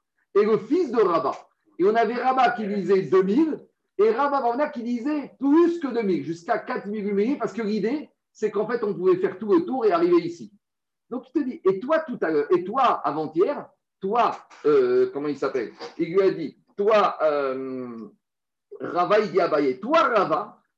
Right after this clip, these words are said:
tu m'as dit que c'était logique de dire, comme le fils de Rava Baravuna, que même si j'ai deux mille, quatre mille, dix mille, ça passe.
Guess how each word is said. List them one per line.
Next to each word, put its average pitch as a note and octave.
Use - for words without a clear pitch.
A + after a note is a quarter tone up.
tu A#3+
m'as B3
dit D4+
que -
c'était C4
logique A#3+
de A3
dire, G3
comme F#3
le F3+
fils A3
de F#3
Rava F3+
Baravuna, E3
que A#3+
même B3+
si G#3
j'ai F#3
deux F3
mille, F3
quatre C#3+
mille, D3+
dix E3
mille, G#3+
ça E3
passe. B2